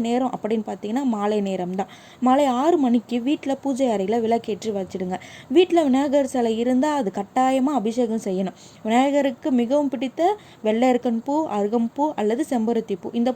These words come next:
பூக்களால அலங்காரம் செஞ்சு வச்சுட்டு விநாயகருக்கு பிடித்த மோதகம், நெய்வேத்தியமா வைங்க. வீட்ல இந்த நெய்வேத்தியம் செஞ்சு வைத்து மனதார உங்களோட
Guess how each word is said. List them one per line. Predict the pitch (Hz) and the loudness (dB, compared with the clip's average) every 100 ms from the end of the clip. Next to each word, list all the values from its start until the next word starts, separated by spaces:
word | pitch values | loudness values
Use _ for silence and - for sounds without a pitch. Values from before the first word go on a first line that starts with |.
| 339 | 0
பூக்களால | 339 262 202 185 247 208 | 0 -2 -2 -2 -2 -2
அலங்காரம் | 214 233 220 208 202 | 0 0 0 -4 -6
செஞ்சு | 190 185 254 226 | -6 -6 -4 -4
வச்சுட்டு | - 180 196 285 - - - | -6 -8 0 0 -2 -12 -4
விநாயகருக்கு | 240 302 320 311 294 302 - | 2 2 4 2 2 -2 -4
பிடித்த | 240 247 - 269 208 | -4 -4 -2 -4 0
மோதகம், | 226 247 240 202 226 240 - - - - - 240 | 0 2 2 0 -2 -4 -16 -20 -20 -20 -2 2
நெய்வேத்தியமா | 269 254 208 196 180 214 | 4 2 0 -2 -2 -2
வைங்க. | 196 196 190 - - - | -2 -2 -4 -6 -16 0
வீட்ல | 285 349 320 311 | 2 4 2 2
இந்த | 262 220 | 2 2
நெய்வேத்தியம் | 254 285 247 254 226 220 | 2 2 2 0 0 -2
செஞ்சு | 214 220 208 214 226 | 0 0 -2 -2 2
வைத்து | 190 - 247 | 0 0 -2
மனதார | 202 214 240 262 294 302 | 0 0 0 0 2 2
உங்களோட | 254 214 185 | 2 0 -2